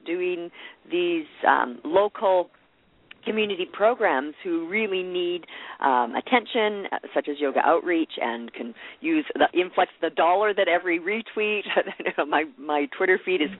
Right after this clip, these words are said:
full of Ca-, Canada Loves Yoga <laughs> retweets just to get you guys some money.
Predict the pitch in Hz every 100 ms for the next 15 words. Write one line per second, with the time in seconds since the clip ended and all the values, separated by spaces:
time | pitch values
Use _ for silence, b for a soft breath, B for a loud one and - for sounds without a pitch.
0 | - 185 196 190 - - - 170 359 370
1 | B - 175 190 185 170 175 190 175 160
2 | 170 185 254 359 381 311 - 294 - 240
3 | 233 - 226 262 226 - 220 - 196 220
4 | 185 170 190 208 170 160 185 240